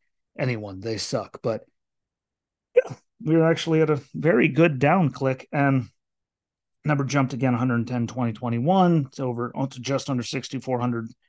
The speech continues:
and those numbers were increased twenty-four percent for females and six percent for males in the veteran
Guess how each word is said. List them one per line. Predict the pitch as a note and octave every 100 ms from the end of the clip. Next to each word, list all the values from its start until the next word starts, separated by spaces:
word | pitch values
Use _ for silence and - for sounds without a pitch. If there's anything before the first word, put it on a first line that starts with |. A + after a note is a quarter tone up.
| _ _
and | - B2+
those | B2
numbers | B2 A#2+ A#2 G#2+
were | B2 A2+ - - _ _ -
increased | F#3 G3 C3 G#2+ -
twenty-four | - A#2+ A#2+ A2+
percent | - A#2
for | - -
females | A#2+ G#2 G2+ G2 -
and | A#2 A2+
six | - A2+
percent | - G#2+ A#2+ A2
for | A#2
males | A#2+ A2 G#2 G2+ -
in | B2+ A2+
the | G#2
veteran | A2 G#2 G2+ F#2